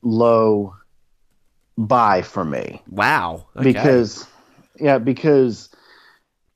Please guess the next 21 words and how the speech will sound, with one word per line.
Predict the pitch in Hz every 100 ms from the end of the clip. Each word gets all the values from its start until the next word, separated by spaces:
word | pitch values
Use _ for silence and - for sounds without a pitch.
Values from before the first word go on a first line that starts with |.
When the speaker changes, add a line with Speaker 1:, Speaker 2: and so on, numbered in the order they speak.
| _
Speaker 1:
yeah, | 151 143 120
sure. | - 190 190 185 180 - - - _ _ _ _ _ _ _ _ _ _ _ _ _ -
It, | - _ -
I | 143
mean, | 139 131 117
between | 113 - 185 175 156 127 107 - _ - 131 123 - 147 123 - _ _ _ _
Bosco's | 143 113 147 143 - 151 135 120 101
reaction | 123 135 135 - 143 127
to | 107 113 107
finding | - 131 120
out | 123 117
that | 113
it's | 110
his, | - 104 90 - _ _ _ 147
that | 131
it's | 120 -
his | 107
brother | 95 107 135 135 139 135 135 _ _ _ _ _ _ _
that's | 123 113
been | 113 104
killed | - 131 127 127 127